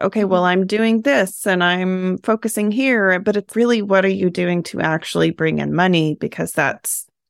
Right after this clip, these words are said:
Speaker 1: obviously what runs a business.
Speaker 2: Mm-hmm.
Speaker 1: But I do think that we tend to kind of get in our own way of thinking that,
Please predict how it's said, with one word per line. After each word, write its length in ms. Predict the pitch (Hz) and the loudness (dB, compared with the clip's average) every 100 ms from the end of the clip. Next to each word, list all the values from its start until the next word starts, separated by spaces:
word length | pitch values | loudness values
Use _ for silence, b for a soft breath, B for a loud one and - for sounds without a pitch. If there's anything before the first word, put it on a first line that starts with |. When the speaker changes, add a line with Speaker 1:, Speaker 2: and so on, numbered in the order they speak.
| _ | _
Speaker 1:
obviously 640 | 143 147 156 156 160 170 160 | 0 0 0 -2 -2 -2 0
what 200 | 156 - | 0 0
runs 280 | 156 156 165 | 0 0 -4
a 60 | |
business. 680 | - 220 254 175 151 151 - b b b b b | 0 2 2 0 -2 -4 -10 b b b b b
Speaker 2:
Mm-hmm. 300 | 220 196 180 | -18 -16 -12
Speaker 1:
But 100 | - 202 | -4 0
I 100 | 202 | 2
do 160 | 208 220 | 2 4
think 240 | 220 196 | 4 2
that 160 | 190 - | 0 0
we 140 | 170 | -2
tend 240 | 170 185 170 | 0 0 0
to 80 | 165 | 0
kind 220 | - 156 | -2 -4
of 120 | 147 | -2
get 140 | 170 | 0
in 140 | 160 156 | 0 0
our 160 | 147 | 0
own 240 | 143 147 143 | 2 2 2
way 440 | 143 147 139 120 | 2 2 0 -2
of 600 | - 147 139 135 135 - - _ _ - | -2 0 2 0 -2 -8 -20 _ _ -4
thinking 520 | 185 170 160 151 143 | 0 0 2 0 2
that, 260 | 147 143 | 2 0